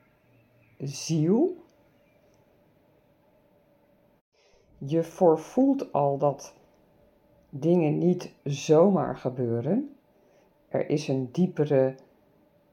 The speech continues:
wetmatigheid werkzaam in je leven, maar tegelijk voelt het vaak wel alsof je overvallen wordt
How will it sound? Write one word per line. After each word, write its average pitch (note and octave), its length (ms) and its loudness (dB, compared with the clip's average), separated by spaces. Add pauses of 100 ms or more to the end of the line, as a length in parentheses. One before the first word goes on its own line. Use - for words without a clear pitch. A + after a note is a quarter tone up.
(540)
wetmatigheid D3 1300 0 (840)
werkzaam D#3 1040 0 (440)
in D3 180 -2
je C3+ 140 0
leven, C3 600 -2 (720)
maar C#3+ 240 -4
tegelijk D#3 840 2 (1300)
voelt - 540 0
het - 180 -4
vaak - 300 -4
wel D#3+ 580 2 (540)
alsof D3 480 -4
je - 340 -2 (1200)
overvallen D#3+ 920 0
wordt A#2 440 -8